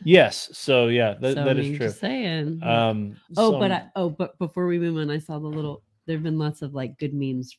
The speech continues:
Speaker 2: about
Speaker 1: <laughs>
Speaker 2: this,
Speaker 1: There've
Speaker 2: right?
Speaker 1: been a
Speaker 2: Did you see
Speaker 1: few.
Speaker 2: the one where Taylor Swift is like,
Speaker 1: Oh, no, I
Speaker 2: "My
Speaker 1: didn't.
Speaker 2: ticket sales shut down the internet," and Bob Iger's like, "Hold my Dole Whip."
Speaker 1: <laughs> Yeah, <laughs> that was a,
Speaker 2: <laughs> That
Speaker 1: that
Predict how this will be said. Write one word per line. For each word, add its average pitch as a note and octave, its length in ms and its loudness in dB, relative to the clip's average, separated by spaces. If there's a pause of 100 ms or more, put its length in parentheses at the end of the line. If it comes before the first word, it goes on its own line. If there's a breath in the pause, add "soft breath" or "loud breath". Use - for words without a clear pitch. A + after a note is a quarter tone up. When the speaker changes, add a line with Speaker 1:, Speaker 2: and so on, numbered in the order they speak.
(380)
Speaker 2:
about A#2+ 160 -8
Speaker 1:
<laughs> - 20 -20
Speaker 2:
this, C3 240 2
Speaker 1:
There've C3+ 140 -4
Speaker 2:
right? A#2+ 200 -2
Speaker 1:
been G#3+ 160 8
a E3 60 6
Speaker 2:
Did - 140 -4
you D#3 100 6
see A#2 120 6
Speaker 1:
few. F#2 80 4
Speaker 2:
the F#3 100 0
one F3+ 260 0
where D#3+ 100 -4
Taylor D3+ 360 -6
Swift D3+ 400 -10
is D3+ 160 -14
like, C#3+ 300 -14 (220)
Speaker 1:
Oh, F#2 300 -10
no, D#2+ 220 -16
I G2+ 60 -8
Speaker 2:
"My F#2 40 0
Speaker 1:
didn't. - 120 -4
Speaker 2:
ticket F#3+ 280 -4
sales D#3 320 -4
shut E3+ 220 -6
down E3 200 -2
the D#3 140 0
internet," D3+ 460 -4
and D3+ 120 -8
Bob C#3+ 200 -8
Iger's D3 260 -8
like, C#3 160 -6
"Hold F#3+ 320 0
my E3+ 100 2
Dole D#3+ 300 0
Whip." D#3 220 -4
Speaker 1:
<laughs> - 160 2
Yeah, A3 120 12
<laughs> - 200 4
that E3 440 8
was C#3+ 100 0
a, D3 100 4
Speaker 2:
<laughs> - 0 -
That C3+ 300 4
Speaker 1:
that C3 140 0